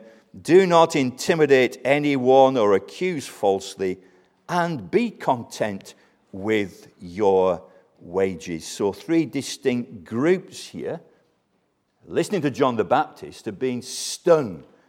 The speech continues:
by what they'd heard. And, uh, the fiery, piercing preaching of John the Baptist about the wrath to come,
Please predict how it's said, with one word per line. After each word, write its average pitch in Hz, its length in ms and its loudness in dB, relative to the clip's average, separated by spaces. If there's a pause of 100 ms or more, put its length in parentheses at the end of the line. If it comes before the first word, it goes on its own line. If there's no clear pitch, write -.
(300)
by 101 180 -4
what 101 280 0
they'd 95 300 0 (340)
heard. 110 520 2 (560)
And, 98 320 -2
uh, 98 340 4
the 90 120 0
fiery, 131 840 2 (480)
piercing 147 600 2
preaching 139 560 -6
of 98 120 -6
John 117 260 -2
the 104 100 0
Baptist 113 520 -4
about 123 280 0
the 123 100 4
wrath 120 460 4
to 123 100 -2
come, 101 380 -2